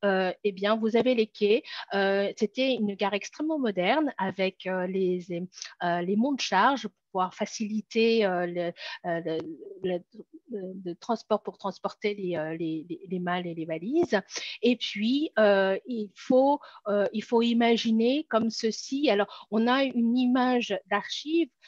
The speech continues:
Alors, c'est une image, euh, c'est, c'est une photographie ancienne, donc au niveau de la, du rendu, euh, pixelisé, bon, c'est,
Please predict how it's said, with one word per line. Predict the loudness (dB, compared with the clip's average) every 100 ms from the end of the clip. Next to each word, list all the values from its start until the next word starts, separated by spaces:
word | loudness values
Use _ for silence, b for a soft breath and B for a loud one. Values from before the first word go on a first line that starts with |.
| B _
Alors, | -14 _
c'est | -20 -12
une | -6
image, | 0 2 2 0 0
euh, | 2 4 2 0
c'est, | -10
c'est | -6 -6 -8 -20 -18
une | -12
photographie | -10 -4 -4 -2 -4 -4
ancienne, | -6 -2 -2 -2
donc | -8 -10
au |
niveau | -10 -6 -4 -4
de | -4
la, | -4 -6 -6
du | -8
rendu, | -4 -6 -6 -8 -4
euh, | -4 _
pixelisé, | -16 -12 -8 -8 -4 -4
bon, | -4 -20 _ _
c'est, | -14 -14